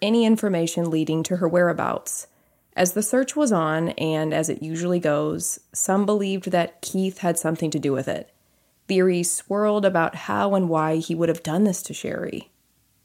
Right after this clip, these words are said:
But friends and family stood behind Keith, and he remained completely cooperative during the entire investigation. He also had a solid alibi and passed a lie detector test.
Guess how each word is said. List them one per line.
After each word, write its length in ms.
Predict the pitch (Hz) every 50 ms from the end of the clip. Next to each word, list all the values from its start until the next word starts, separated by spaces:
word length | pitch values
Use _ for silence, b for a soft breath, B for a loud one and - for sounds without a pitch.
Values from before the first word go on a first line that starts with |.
| - -
But 260 | - 180 180 - -
friends 400 | - - - 220 220 226 240 233
and 140 | 233 226 214
family 500 | - 208 196 196 202 202 208 202 202 202
stood 300 | 190 - - 185 175 170
behind 340 | 170 165 185 - - 165 -
Keith, 440 | - - 95 104 131 151 - - - _ -
and 400 | 156 156 156 156 151 151 147 147
he 180 | - - 214
remained 560 | 254 294 269 233 190 185 190 185 185 185 - -
completely 500 | - 202 165 - - 196 214 202 196 220
cooperative 640 | 214 - - 151 151 165 - 160 147 - - - -
during 240 | 143 147 151 156
the 100 | 160 160
entire 320 | 151 147 - - 170 - -
investigation. 880 | - - - 147 147 - - - - 143 - - - - - - -
He 220 | 170 - - 175 -
also 500 | - 175 180 185 - - 208 196 196 190
had 520 | 165 180 165 170 165 165 165 175 180 - -
a 260 | - 165 160 165 165 -
solid 580 | - - - - 156 160 165 175 180 175 180 -
alibi 680 | - 131 139 147 156 165 170 170 175 180 185 196 196 - -
and 280 | 180 165 165 165 170 170
passed 320 | - 165 147 151 - -
a 60 | 156
lie 200 | 147 139 131 -
detector 400 | 147 143 - 139 - - - -
test. 440 | - - - - - - - - -